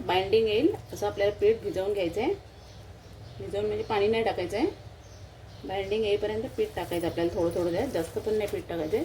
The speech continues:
थोडीशी कोथिंबीर टाकली आहे मी, कोथिंबीर टाकून मिक्स करून घेते. आता हे आपलं बॅटर रेडी आहे, म्हणजे भजी तळायला घेऊया आपण. गॅसवर तेल मी आधीच तापायला ठेवलं आहे,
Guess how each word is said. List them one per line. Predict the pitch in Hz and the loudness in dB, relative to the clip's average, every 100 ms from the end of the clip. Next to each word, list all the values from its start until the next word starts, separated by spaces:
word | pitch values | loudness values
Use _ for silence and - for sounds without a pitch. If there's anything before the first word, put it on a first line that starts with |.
| - 214 | -2 -2
थोडीशी | 196 220 | -2 2
कोथिंबीर | 220 208 202 226 | 4 4 4 4
टाकली | 208 165 165 | 4 2 2
आहे | 175 | 4
मी, | 285 - - - - - - - - 196 | 4 2 -4 -12 -12 -12 -14 -14 -14 -4
कोथिंबीर | 190 208 214 208 | -2 2 2 4
टाकून | 185 226 320 - - | 2 4 4 4 0
मिक्स | 196 - - | -2 0 0
करून | 190 180 | 2 2
घेते. | 180 151 285 - - - - - - - - - - - | 2 2 2 0 -4 -16 -14 -14 -14 -14 -14 -14 -12 -8
आता | 175 | -4
हे | 196 | -4
आपलं | 185 202 | 0 2
बॅटर | 185 165 220 - 196 | 2 2 2 0 0
रेडी | 180 180 233 | 2 4 6
आहे, | 202 320 - - - - - - - - - - | 6 4 0 -8 -18 -18 -20 -20 -18 -18 -16 -6
म्हणजे | 175 190 | -2 2
भजी | 180 180 202 | 4 4 2
तळायला | 180 185 190 | 4 6 6
घेऊया | 175 160 | 4 2
आपण. | 156 262 403 - - - - - - - - - - - - - - - - - - - - - - 196 | 4 4 2 -2 -18 -20 -18 -16 -16 -16 -18 -18 -10 -8 -8 -10 -14 -12 -12 -12 -20 -20 -20 -16 -6 4
गॅसवर | 180 180 226 214 - | 4 4 0 0 2
तेल | 202 208 | 4 4
मी | 214 | 4
आधीच | 175 214 269 - | 4 4 2 0
तापायला | 190 190 202 | 4 6 6
ठेवलं | 220 180 | 6 4
आहे, | 190 | 6